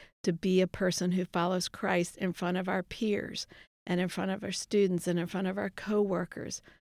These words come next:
I do think, though, I've never thought so much about, like, "Oh, look at all the things you've done." I've just thought about all the blessings I've had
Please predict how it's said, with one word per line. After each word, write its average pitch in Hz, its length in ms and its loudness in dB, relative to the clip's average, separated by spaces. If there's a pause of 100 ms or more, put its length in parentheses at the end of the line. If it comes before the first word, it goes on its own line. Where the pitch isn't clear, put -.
(580)
I 220 100 10
do 277 280 4
think, 220 360 6
though, 185 440 4 (1300)
I've 208 380 2
never 208 720 2 (480)
thought 180 460 2 (300)
so 202 440 4
much 185 400 2
about, 170 760 -4 (500)
like, 180 220 -2
"Oh, 247 100 2
look 233 200 0
at 214 60 2
all 202 100 4
the 190 60 -4
things 202 260 -2
you've 190 180 -2
done." 185 440 0 (760)
I've 190 240 2
just - 340 0
thought 190 220 4
about 175 340 0
all 185 160 2
the 180 120 2
blessings 190 640 -2
I've 185 200 -2
had 185 480 -2